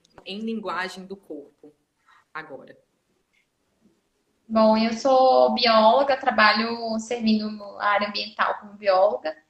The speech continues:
Speaker 2: e sou terapeuta Ayurveda, trabalho com essa terapia, com florais de Bach também, e professora de yoga, dou aulas de Hatha Yoga, pra, yoga pra gestantes também, puérperas.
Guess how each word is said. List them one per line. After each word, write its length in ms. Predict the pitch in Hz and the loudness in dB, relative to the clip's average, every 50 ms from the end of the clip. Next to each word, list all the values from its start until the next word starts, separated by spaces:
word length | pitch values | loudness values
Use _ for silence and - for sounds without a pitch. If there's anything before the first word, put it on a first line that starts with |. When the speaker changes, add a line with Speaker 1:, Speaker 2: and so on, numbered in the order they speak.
| _ _ _ _ _ _ - | _ _ _ _ _ _ -4
Speaker 2:
e 380 | 226 240 247 247 254 262 269 269 | 0 2 2 2 2 2 0 0
sou 200 | - - 254 254 | -2 -4 -4 -2
terapeuta 580 | - 208 247 247 247 262 233 233 233 - 262 | 0 0 0 0 0 0 0 0 0 0 0
Ayurveda, 880 | 233 240 240 233 247 240 - - 247 240 226 233 247 247 311 330 359 - - - | 0 0 0 -2 -6 -6 -2 0 2 2 2 0 0 0 0 0 0 -2 -8 -10
trabalho 720 | - 240 214 214 208 - 214 220 220 226 226 226 214 - _ _ _ | -8 -4 0 2 2 2 2 0 -2 -2 -4 -6 -10 -16 _ _ _
com 280 | - 214 214 208 208 202 | -6 -6 -4 -4 -4 -6
essa 220 | 202 208 - - | -6 -8 -10 -12
terapia, 600 | - 220 214 208 214 - 262 277 285 294 302 294 - | -6 -4 -4 -2 -2 -2 -2 0 0 0 0 0 -2
com 80 | 254 | -6
florais 460 | 233 - 240 226 220 214 214 220 214 - | -8 -2 0 2 2 2 2 0 -2 -4
de 80 | - | -4
Bach 280 | - 202 202 202 202 202 | -2 -2 0 0 -2 -4
também, 640 | 226 226 214 208 208 208 214 233 311 - - - _ _ _ _ _ _ _ _ _ | -4 -4 -4 -2 -2 -2 -2 -2 -4 -6 -12 -18 _ _ _ _ _ _ _ _ _
e 280 | 269 277 285 285 294 294 | -2 0 2 2 2 2
professora 460 | 320 311 320 311 - - 285 294 - | 0 -2 -2 -2 -4 -4 -2 -2 -2
de 120 | - 330 | 0 2
yoga, 440 | 339 - - - - 208 220 220 - _ _ | 2 2 2 2 0 -4 -4 -6 -10 _ _
dou 600 | - 208 208 208 214 208 208 208 208 208 - _ _ _ | -20 -14 -8 -4 -2 -2 -2 -2 -4 -10 -18 _ _ _
aulas 360 | 208 208 202 208 208 214 214 | 0 0 2 2 0 -2 -4
de 100 | - 220 | -6 -6
Hatha 360 | 214 214 202 202 202 - 226 | -2 2 2 2 2 0 -2
Yoga, 600 | 214 214 202 196 202 220 262 - 277 285 294 294 - _ _ _ | -2 0 0 0 0 0 -2 -4 -4 -4 -4 -6 -10 _ _ _
pra, 320 | _ 220 214 214 214 208 202 | _ -4 -4 -2 -2 -2 0
yoga 260 | 220 220 214 214 208 | 2 0 0 0 -2
pra 140 | - - 220 | -6 -6 -6
gestantes 440 | 220 214 - - - 208 208 214 - | -8 -8 -8 -10 -8 -8 -8 -8 -10
também, 400 | _ - 202 202 196 202 214 220 - | _ -20 -20 -18 -18 -18 -18 -10 -6
puérperas. 460 | 240 - - - - _ _ _ | -4 -4 -4 -4 -8 _ _ _